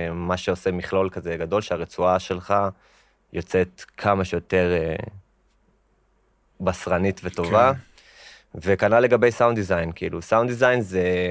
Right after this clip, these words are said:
Speaker 1: מעבר לידע, כי יש הרבה אנשים תותחים בסינתזה בארץ. כאילו,
Speaker 2: נכון.
Speaker 1: אני יכול להביא לך שמות פה בתאילנד. אמ, אבל אני חושב שהם,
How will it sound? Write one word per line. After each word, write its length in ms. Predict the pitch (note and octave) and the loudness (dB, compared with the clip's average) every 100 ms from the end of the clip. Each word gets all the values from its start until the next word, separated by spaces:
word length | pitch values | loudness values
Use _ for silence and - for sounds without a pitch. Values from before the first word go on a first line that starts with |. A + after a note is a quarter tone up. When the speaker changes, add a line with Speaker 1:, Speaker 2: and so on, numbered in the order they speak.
| F2+ | -4
Speaker 1:
מעבר 440 | F2+ F#2 A2 A2+ A#2 | -2 2 2 4 2
לידע, 540 | F#2 F#2 A#2 G#2+ F#2 F#2 | 4 4 2 2 0 -2
כי 100 | - | -2
יש 160 | F#2 - | -2 -2
הרבה 260 | F2 G2 | 0 0
אנשים 460 | F#2+ F#2 G2+ G2 G2 - _ | 0 -2 -4 -2 -4 -8 _
תותחים 440 | - - - G2+ F2 | -12 -10 -4 -2 -2
בסינתזה 640 | E2 E2 - F2+ F2+ E2 | -4 -6 -8 -8 -6 -6
בארץ. 560 | D#2+ E2 E2 F2 - - | -4 -4 -4 -10 -18 -20
כאילו, 140 | - D#2+ | -12 -12
Speaker 2:
נכון. 220 | - E2 D#2+ | -8 -8 -8
Speaker 1:
אני 80 | D2 | -8
יכול 260 | E2 - F2 | -8 -4 -2
להביא 220 | E2+ E2+ | -2 -4
לך 160 | E2+ E2+ E2 F2 | -4 -6 -4 -6
שמות 300 | - F2+ E2+ - | -8 -8 -8 -6
פה 160 | F2+ E2 | -4 -4
בתאילנד. 440 | E2 F2 E2 F2 - - - - - - _ _ | -2 -4 -4 -6 -12 -20 -20 -20 -20 -20 _ _
אמ, 300 | F2 E2+ E2+ F2 | -2 0 0 2
אבל 80 | |
אני 100 | F#2 | 0
חושב 140 | F#2 A#2+ | 0 -2
שהם, 1200 | B2 A#2+ F2+ - _ _ _ - G#2+ - G2+ | 4 4 4 0 _ _ _ -12 -10 -2 -2